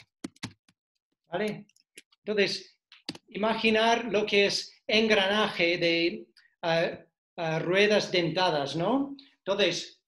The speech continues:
algo que ocurre naturalmente cuando estamos caminando y todo, cuando yo, eh, y esto piensa en lugar de activar músculos, piensa en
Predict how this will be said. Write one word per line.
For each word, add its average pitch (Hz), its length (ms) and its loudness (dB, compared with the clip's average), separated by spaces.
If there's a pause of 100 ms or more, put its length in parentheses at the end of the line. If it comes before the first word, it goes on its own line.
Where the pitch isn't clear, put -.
(200)
algo 262 340 0
que 254 160 2
ocurre 214 460 2
naturalmente 190 920 0
cuando 160 220 -2
estamos 180 440 -6
caminando 185 840 -4
y 143 120 -6
todo, 160 480 -2 (400)
cuando 175 280 -2
yo, 247 600 0
eh, 180 320 -6 (120)
y 170 100 0
esto 262 580 0
piensa 254 460 0
en 220 100 0
lugar 196 280 0
de 233 220 2
activar 208 540 -2
músculos, 165 720 -4
piensa 214 580 -4
en 180 380 -4